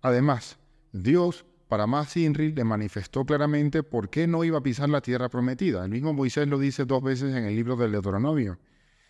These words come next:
Dice, eh, a un momento le pide Moisés a Dios que le conceda ver la tierra al otro lado del Jordán,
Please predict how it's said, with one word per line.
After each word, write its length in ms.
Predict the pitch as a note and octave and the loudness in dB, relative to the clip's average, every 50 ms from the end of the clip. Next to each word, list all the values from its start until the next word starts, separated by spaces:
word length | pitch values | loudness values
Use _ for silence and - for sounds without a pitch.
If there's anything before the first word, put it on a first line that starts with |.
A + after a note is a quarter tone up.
| _ - | _ -12
Dice, 480 | - A#2+ C3+ C#3 B2 B2 A2 G#2 F#2 - _ _ _ _ _ _ - | -4 2 2 2 4 4 2 0 -2 -6 _ _ _ _ _ _ -8
eh, 160 | - B2 A#2+ | -2 -2 0
a 140 | A2 G#2+ B2 | 0 0 0
un 200 | B2 C3 C3 C3+ | 0 0 0 2
momento 300 | C#3+ D3 D3+ C#3+ D3+ C#3+ | 2 2 0 0 0 0
le 140 | B2+ A#2 - | 0 0 0
pide 260 | C3 B2+ B2+ C3+ C3 | 0 0 0 2 2
Moisés 500 | A#2+ B2 A#2 A2+ - C3+ B2+ B2 A#2 - - | 2 0 0 -2 -2 -2 -2 -2 -4 -6 -4
a 140 | A#2 A2+ G#2+ | -4 -2 0
Dios 320 | A#2 B2 C3+ B2+ A2+ - | 2 0 0 0 -4 -6
que 120 | - - A2 | -4 0 2
le 600 | G2+ G2+ G2+ G#2 G#2 G#2 G2+ G#2 G2+ G#2 G#2 - | 2 2 2 2 0 0 0 0 0 -2 -2 -4
conceda 480 | - G#2+ G2+ F#2+ - C3 B2+ C3 B2 | -4 -4 -4 -2 -2 0 2 2 2
ver 340 | A#2 B2 B2+ B2+ C3 C3 A#2+ | 2 2 0 0 -2 -4 -6
la 240 | - A#2+ A2+ G2+ G2 | -4 -2 0 0 0
tierra 320 | - B2+ C#3 C#3+ C3+ C3 A#2+ | 0 2 2 2 2 2 2
al 80 | A#2+ | 0
otro 160 | B2 B2 B2 | 0 0 0
lado 220 | A#2 A#2 A2+ A2+ A#2 | 0 0 0 2 0
del 120 | A2+ G#2 | 0 -2
Jordán, 500 | F#2+ - A2 G#2+ B2+ D3 C#3+ C#3+ C#3+ D3 | -2 -2 -2 -2 -2 -2 -4 -4 -6 -8